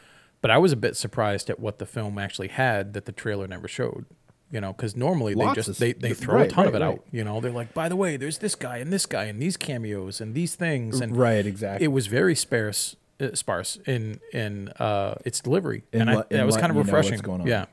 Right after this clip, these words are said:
Speaker 2: Yeah. All right. So, uh, anyway, you know the movie, and we don't need to describe it. So we gotta, uh, jump right into our ratings. I give this one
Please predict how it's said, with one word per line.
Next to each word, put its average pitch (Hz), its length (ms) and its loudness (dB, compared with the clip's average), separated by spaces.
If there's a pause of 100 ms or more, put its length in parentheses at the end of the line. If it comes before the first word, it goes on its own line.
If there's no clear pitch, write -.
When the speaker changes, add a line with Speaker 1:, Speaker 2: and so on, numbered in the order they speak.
Speaker 2:
Yeah. 82 200 -8 (680)
All 160 100 12
right. 131 220 10
So, 160 340 10
uh, 151 260 10
anyway, 165 280 8
you 156 160 8
know 196 240 12
the 170 80 6
movie, 139 480 4
and 123 160 2
we 120 80 6
don't 123 180 2
need 113 180 0
to 110 60 -2
describe 104 320 0
it. 98 100 -2
So 113 120 -2
we 107 80 2
gotta, 107 360 2
uh, 101 140 2
jump 123 300 -2
right 110 160 2
into 101 480 2
our 95 120 2
ratings. 92 520 -2
I 185 320 4
give 165 240 4
this 143 200 2
one 110 520 2